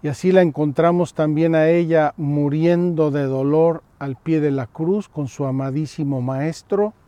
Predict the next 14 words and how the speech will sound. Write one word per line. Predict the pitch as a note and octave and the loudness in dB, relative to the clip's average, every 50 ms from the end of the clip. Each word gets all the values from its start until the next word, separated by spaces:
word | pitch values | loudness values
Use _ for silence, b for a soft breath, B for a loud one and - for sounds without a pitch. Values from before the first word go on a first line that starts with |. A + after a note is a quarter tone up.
| _ _ _ b b b b b b b b b b b b b b b b _ _ _ | _ _ _ b b b b b b b b b b b b b b b b _ _ _
pero | _ D3+ D#3 D3+ C#3 E3+ F3+ F#3 - - | _ 0 0 2 2 2 2 2 0 -2
la | F3+ C#3 C3 | -6 -6 -6
vamos | C3 C#3+ D3 D#3 D3+ - - | -4 -4 -2 -4 -4 -6 -6
a | C#3+ | -6
ver | C#3 D3 D3+ C#3 C3+ | -4 -4 -4 -4 -2
luego | C#3+ D3+ D3+ D#3 D#3 C#3+ D3 D#3 D#3+ D#3+ - b b b b b b b b b b b b b b - | 0 2 2 2 2 2 2 2 2 2 0 b b b b b b b b b b b b b b -16
en | - D3 C3+ C3+ | -10 -8 -6 -4
la | D3 D#3 | -2 -2
resurrección | D#3 D3+ D3+ C3 - - E3 D3 C#3+ D3 - - - - D3+ D3+ D#3 D#3 D#3+ D#3+ D#3+ D#3 - - _ - D3 A2+ | -2 -2 -4 -4 -6 -6 -6 -4 -4 -6 -8 -10 -12 -8 -4 -2 -2 0 -2 -2 -4 -6 -10 -16 _ -12 -12 -8
llena | A2 C#3+ D3+ D#3 D#3 D3 C#3 | -4 -2 0 0 0 -2 -2
de | C3+ C3+ | -4 -6
gozo | A#2+ A#2 C3+ C#3+ D#3+ D3+ - - - F#3+ F#3 F#3 F#3+ - _ - - - | -6 -6 -2 -2 -2 -2 -4 -6 -4 -4 -2 -2 -4 -8 _ -20 -16 -10
y | D#3 D#3+ D#3 | -8 -8 -8
predicando | - - D#3+ C#3+ C#3 B2 C3 C3+ C3 - _ - E3+ E3 E3 E3 E3+ E3+ E3+ D#3+ D3+ E3 E3+ E3+ E3 E3 | -4 -2 -2 -2 0 -2 -4 -6 -8 -10 _ -4 -2 -2 0 0 -2 -2 -4 -4 -2 0 0 0 -2 -4